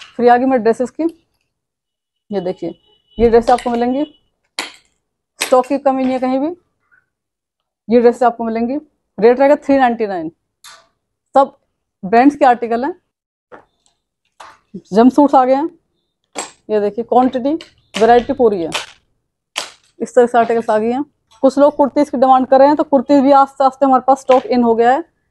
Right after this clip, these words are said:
ये कुर्तीज़ मैं आपको दिखा रही हूँ, कुर्तीज़ का price दूसरा रहेगा। ये कुर्तीज़ आ गई हैं, ये कुर्तीज़ आ गई देखिए, ये सारे,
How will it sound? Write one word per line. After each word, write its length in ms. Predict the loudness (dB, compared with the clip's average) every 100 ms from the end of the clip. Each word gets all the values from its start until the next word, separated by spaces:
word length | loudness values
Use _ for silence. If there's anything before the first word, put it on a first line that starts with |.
| _
ये 80 | -4
कुर्तीज़ 340 | 0 0 0
मैं 60 | 2
आपको 160 | 2 0
दिखा 200 | 0 0
रही 80 | 0
हूँ, 80 |
कुर्तीज़ 320 | -2 -2 0 -2
का 80 |
price 260 | 0 2 2
दूसरा 300 | 0 2 2
रहेगा। 300 | 2 0 -2 -4 -10 _ _ _ _ _ _ _ _ _ _ -8
ये 100 | -2
कुर्तीज़ 360 | -2 0 0
आ 80 | 0
गई 140 | 0
हैं, 120 | -4 -6 _ _ _ _ _ _ _ _ _ _ _ _ _ _ _ _ -12
ये 60 | -6
कुर्तीज़ 320 | -6 -2 0
आ 100 | 0
गई 60 | -2
देखिए, 260 | -6 -8
ये 340 | -12 _ -10 -4
सारे, 300 | 0 2